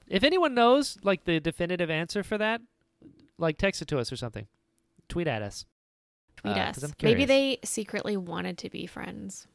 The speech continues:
Speaker 1: Maybe, and the elves were just terrible.
Speaker 2: Mm-hmm.
Speaker 1: I mean, they did have an alliance before, the elves and the dwarves, because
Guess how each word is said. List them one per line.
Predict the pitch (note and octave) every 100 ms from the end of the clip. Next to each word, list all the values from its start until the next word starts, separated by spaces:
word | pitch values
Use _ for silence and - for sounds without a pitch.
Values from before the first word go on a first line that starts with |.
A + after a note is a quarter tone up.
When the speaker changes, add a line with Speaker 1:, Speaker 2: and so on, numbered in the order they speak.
| _ _ _
Speaker 1:
Maybe, | G#2 - G2 G2 G2+ A#2 C#3+ B2+ G#2
and | A#2
the | A2+
elves | A2+ A#2
were | A#2+
just | A#2 -
terrible. | - A2+ A2 C3 D3 - _ _ -
Speaker 2:
Mm-hmm. | F#3 F3
Speaker 1:
I | E3+
mean, | A3+ G#3+
they | G#3
did | A3+ C4
have | A#3+
an | G#3+
alliance | F3 E3+ E3
before, | - C#3 - F3 C3+
the | A2+ A2+
elves | A2 A2+
and |
the | A2
dwarves, | G#2 G#2 A2
because | A#2 - A2+ G#2 -